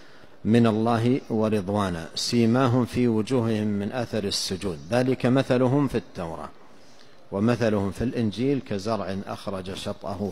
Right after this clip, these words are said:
فآزره فاستغلظ فاستوى على سوقه يعجب الزراع". فهذا المثل المراد به المدح والثناء،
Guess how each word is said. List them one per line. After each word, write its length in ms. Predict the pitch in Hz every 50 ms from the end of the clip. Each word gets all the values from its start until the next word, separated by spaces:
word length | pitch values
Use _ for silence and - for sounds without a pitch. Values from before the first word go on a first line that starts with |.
| -
فآزره 680 | - 87 85 95 95 92 87 104 107 107 107 104 107 98 -
فاستغلظ 600 | - 92 - - - - 101 101 104 101 95 90
فاستوى 560 | 95 - - 92 - - - - 110 110 107 95
على 300 | 87 98 98 95 95 98
سوقه 400 | - - 135 135 127 - - 139
يعجب 480 | 147 139 127 101 107 90 98 87 80
الزراع". 460 | 90 85 82 82 85 76 85 82 - - - - - - - - - - - - - - - - - - - - - - -
فهذا 240 | - 98 107 107 104
المثل 500 | 104 104 107 120 117 - 135 135 139 135 - -
المراد 440 | 113 101 101 107 107 107 101 90 90
به 260 | 110 101 117 143 - 127
المدح 440 | 127 131 135 120 90 - - -
والثناء، 920 | 90 90 92 90 90 90 - - - 90 87 - - - 95 90 87 76